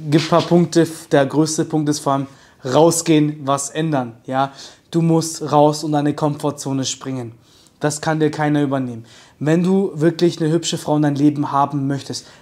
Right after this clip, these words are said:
dann musst du rausgehen, die Eier finden und sie ansprechen. Wie geht das? Was kann dir dabei helfen, eben selbstbewusst zu werden? Arbeite an deinem Aussehen zum Beispiel. Wenn du merkst, du bist übergewichtig, jetzt nicht der Größte, geh ins Fitnessstudio,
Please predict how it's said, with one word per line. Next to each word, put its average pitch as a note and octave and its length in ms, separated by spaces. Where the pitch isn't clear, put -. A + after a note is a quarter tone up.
dann C#3+ 200
musst D3+ 220
du D3 40
rausgehen, C3 640
die C#3 120
Eier C#3+ 240
finden C3+ 540
und C#3 180
sie C3 100
ansprechen. B2 580
Wie C#3 160
geht E3 280
das? C3 240
Was D3+ 200
kann D#3 160
dir D3 80
dabei C#3 240
helfen, D3+ 440
eben C#3+ 200
selbstbewusst C3+ 580
zu C3+ 120
werden? C#3+ 260
Arbeite D#3 460
an D#3 100
deinem D3 220
Aussehen E3 420
zum C#3 180
Beispiel. B2+ 440
Wenn C#3+ 160
du C#3+ 80
merkst, C#3+ 340
du C3+ 60
bist B2+ 180
übergewichtig, D3+ 760
jetzt - 160
nicht C#3 140
der C3+ 120
Größte, C#3+ 420
geh C3 120
ins B2+ 160
Fitnessstudio, C#3+ 580